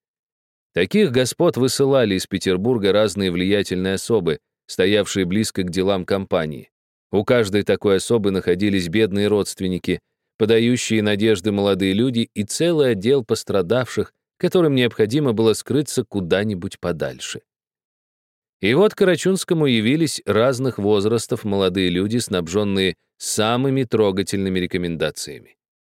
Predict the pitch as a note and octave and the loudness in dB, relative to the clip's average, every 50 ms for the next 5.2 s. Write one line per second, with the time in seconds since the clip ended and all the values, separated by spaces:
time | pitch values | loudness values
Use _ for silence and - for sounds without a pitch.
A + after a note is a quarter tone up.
0 | _ _ _ _ _ _ _ - D#2 - - - B2 A#2+ - C#3+ D3 E3 D#3+ C#3+ | _ _ _ _ _ _ _ -6 -4 -2 0 0 0 0 2 0 0 0 0 0
1 | - - B2+ B2+ B2+ C#3+ E3 E3+ D#3 C#3+ B2+ A2+ G2+ F2 - - _ _ _ _ | 0 0 0 2 2 2 2 2 2 2 0 0 0 -2 -6 -8 _ _ _ _
2 | _ _ - C3 A#2+ - B2+ B2 G#2+ - A#2 A#2+ A#2+ B2 C#3+ C#3+ A2+ - A2 G#2 | _ _ -4 -4 -4 -2 -2 -2 0 0 0 0 0 0 0 0 0 -2 -2 -2
3 | - A#2+ C3+ C#3 B2+ - - A#2+ G#2 - _ _ _ - - - B2 B2 A#2 A#2+ | 0 -2 -2 -2 -2 -2 -2 -2 -2 -4 _ _ _ -8 -4 -2 0 2 2 2
4 | C3 C#3+ D3 C#3 A#2+ - - C3 A#2 - - - G#2+ - - D3 E3 D#3 A2+ F2 | 2 2 2 0 0 0 0 0 0 0 -4 -8 -8 -4 0 0 2 2 2 0
5 | D2+ - - - | -2 -2 -8 -12